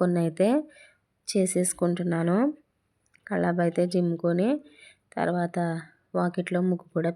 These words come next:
పెట్టుకుని అయితే నైట్ భోజనం అయితే ప్రిపేర్ చేయాలి. పిల్లలకైతే స్కూల్ నుంచి వచ్చిన తర్వాత స్నాక్స్ అయితే పెట్టాను, తినేసి అయితే ఆడుకోవడానికి అయితే వెళ్ళారు.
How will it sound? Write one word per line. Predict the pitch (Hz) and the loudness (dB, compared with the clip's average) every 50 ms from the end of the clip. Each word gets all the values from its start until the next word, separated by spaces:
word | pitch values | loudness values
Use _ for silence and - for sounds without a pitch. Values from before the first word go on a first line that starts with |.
| - | -2
పెట్టుకుని | 180 175 - - - 175 175 170 165 | -2 -2 -4 -4 -2 0 0 0 0
అయితే | 165 160 - 185 208 247 294 294 - - - - - - _ _ - 190 | 0 0 0 0 0 0 0 -2 -6 -12 -20 -20 -20 -20 _ _ -2 0
నైట్ | 185 180 175 175 180 175 170 | 0 0 0 0 -2 -2 2
భోజనం | 180 180 175 175 175 170 170 175 170 170 | 2 2 2 2 0 -2 -2 0 -2 -2
అయితే | 170 - 180 175 185 | -2 -4 -4 -2 0
ప్రిపేర్ | 185 180 170 175 170 170 170 - - | 0 0 2 2 0 0 0 0 2
చేయాలి. | 170 165 165 170 165 165 165 170 185 220 277 311 - - _ _ _ _ _ _ _ _ - - - - _ _ _ _ _ _ _ _ _ _ _ _ _ _ _ _ _ _ _ - - | 4 4 4 4 4 2 2 2 2 2 0 -2 -4 -10 _ _ _ _ _ _ _ _ -20 -20 -20 -20 _ _ _ _ _ _ _ _ _ _ _ _ _ _ _ _ _ _ _ 0 2
పిల్లలకైతే | 196 185 175 175 175 175 175 175 175 175 175 180 | 4 6 6 4 4 4 2 2 2 2 0 0
స్కూల్ | - - - 180 175 175 175 | 0 -2 -2 0 0 2 2
నుంచి | 170 175 175 175 | 0 0 0 0
వచ్చిన | 175 175 - 175 175 170 | 0 0 -2 -2 -2 -2
తర్వాత | 170 - 170 175 - 180 - | -2 -4 -4 -2 -2 -4 -2
స్నాక్స్ | 202 180 170 170 170 - - 175 | -2 -2 -2 -2 -2 -2 -2 0
అయితే | 170 165 - 165 170 | 0 -2 -2 -2 0
పెట్టాను, | 180 170 170 - 175 170 175 175 190 190 | 0 -2 0 0 -2 0 0 0 0 0
తినేసి | 208 180 175 170 170 165 - 170 | 0 0 0 0 0 0 0 0
అయితే | 165 165 165 175 170 | 0 -2 -2 -2 -2
ఆడుకోవడానికి | 165 165 - 170 160 165 165 160 165 160 - 165 | -2 -2 -4 -4 -2 -2 -2 -2 -4 -4 -4 -4
అయితే | 165 165 - 165 170 | -4 -4 -4 -4 -4
వెళ్ళారు. | 165 160 160 160 160 160 170 180 | -2 -2 -2 -2 -2 -2 0 0